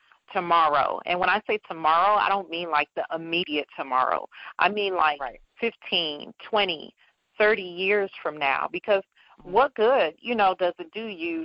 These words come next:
Speaker 1: to, um, enjoy, you know, you're gonna enjoy life now, but you can't enjoy it later.
Speaker 2: Right.
Speaker 1: You know?
Speaker 2: Right.
Speaker 1: That does, it doesn't do any good. So, you, you know, you find a way, yes,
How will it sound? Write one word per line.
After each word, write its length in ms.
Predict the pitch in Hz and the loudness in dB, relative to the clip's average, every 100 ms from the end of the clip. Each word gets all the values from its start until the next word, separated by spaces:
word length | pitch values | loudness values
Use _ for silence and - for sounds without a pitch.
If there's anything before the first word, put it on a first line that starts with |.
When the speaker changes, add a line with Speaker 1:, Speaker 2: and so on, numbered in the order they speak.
| - | -8
Speaker 1:
to, 420 | 202 175 160 160 160 - _ _ _ _ _ | -4 -2 -2 -4 -12 -20 _ _ _ _ _
um, 340 | 139 135 95 - _ _ _ _ | 0 0 -2 -14 _ _ _ _
enjoy, 500 | 180 170 - 208 220 220 | -6 -4 2 4 4 2
you 80 | 254 | 0
know, 120 | 196 | 0
you're 120 | 190 | 0
gonna 160 | 208 180 | 0 -2
enjoy 480 | 170 196 214 208 | -2 2 4 4
life 280 | 202 190 185 | 2 0 0
now, 120 | 214 | -6
but 200 | 208 175 | -8 -10
you 40 | - - | -20 -8
can't 180 | 226 196 | -6 -4
enjoy 380 | 190 165 190 185 | -6 -2 0 0
it 60 | 156 | 0
later. 420 | 160 156 - - _ _ _ _ _ _ _ _ _ _ | -2 -2 -6 -12 _ _ _ _ _ _ _ _ _ _
Speaker 2:
Right. 340 | 185 220 220 - _ _ _ _ _ _ _ | -6 -6 -6 -14 _ _ _ _ _ _ _
Speaker 1:
You 120 | 170 170 | 0 4
know? 340 | 160 160 190 - - - | 4 4 -2 -10 -20 -16
Speaker 2:
Right. 180 | 147 135 - - - 156 | -14 -14 -16 -20 -8 -2
Speaker 1:
That 140 | 185 | 2
does, 160 | 196 214 | 4 4
it 120 | 220 214 | 2 2
doesn't 320 | 214 214 202 | 0 0 -4
do 300 | 240 240 220 | -6 -6 -6
any 260 | 196 190 | -4 -6
good. 400 | 165 226 247 127 - | -2 0 2 0 -2
So, 140 | - 190 | 0 2
you, 160 | 196 | 0
you 220 | 170 196 202 | -4 -6 -4
know, 80 | |
you 180 | 185 185 - | -4 -4 0
find 300 | 196 220 262 | 2 2 0
a 60 | 254 | 0
way, 280 | 208 190 | 2 2
yes, 260 | 190 185 | 2 2